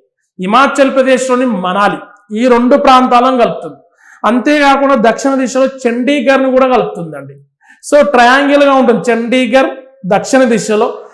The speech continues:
మనాలి హిమాచల్ ప్రదేశ్, మనాలి హిమాచల్ ప్రదేశ్ and లే-, లేహ్, ఈ ప్రాంతాల మధ్య ఉన్నదే అటల్ టన్నెల్ లేదా అటల్ సొరంగ మార్గం. మాకు ఈ ఒక విషయం గుర్తుపెట్టుకోండి ప్లీజ్.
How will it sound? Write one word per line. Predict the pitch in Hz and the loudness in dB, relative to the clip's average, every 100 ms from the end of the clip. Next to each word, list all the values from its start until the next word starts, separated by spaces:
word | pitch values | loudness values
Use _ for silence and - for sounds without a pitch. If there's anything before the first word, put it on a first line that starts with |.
| - - | -14 -6
మనాలి | 208 214 240 269 285 | 0 2 2 2 2
హిమాచల్ | 254 254 262 262 254 254 | 2 2 0 0 -2 0
ప్రదేశ్, | 240 240 - | 0 -2 -4
మనాలి | 226 226 233 254 254 | -6 -2 2 2 0
హిమాచల్ | 220 240 240 240 233 | -2 -4 -6 -8 -8
ప్రదేశ్ | 233 233 220 233 | -8 -8 -8 -8
and | 233 247 254 208 | -6 -4 -4 -4
లే-, | 202 208 196 208 | -4 -6 -4 0
లేహ్, | 214 175 - - _ - | 0 0 -10 -18 _ -8
ఈ | 220 254 262 254 | -2 0 0 2
ప్రాంతాల | 240 269 262 269 262 | 2 2 2 4 4
మధ్య | 240 233 202 233 | 2 -2 -4 -6
ఉన్నదే | 226 220 220 233 - - - | -6 -6 -4 -2 -4 -6 -6
అటల్ | 202 208 269 285 - - _ _ _ _ - | -4 0 0 -2 -10 -20 _ _ _ _ -4
టన్నెల్ | 214 196 214 233 226 | -4 -2 -2 0 0
లేదా | 220 | 0
అటల్ | 269 202 220 240 | 0 0 0 -2
సొరంగ | - 214 202 202 | -2 -4 -4 -4
మార్గం. | 196 185 180 185 214 - - - 214 | -2 -4 -2 0 0 -2 -12 -14 -6
మాకు | 240 220 | -6 -4
ఈ | 208 233 | -4 -2
ఒక | 233 233 | -2 0
విషయం | 214 208 226 226 | -2 -2 -4 -4
గుర్తుపెట్టుకోండి | 214 175 185 185 175 147 | -4 -4 -6 -4 -8 -6
ప్లీజ్. | 156 135 | -10 -10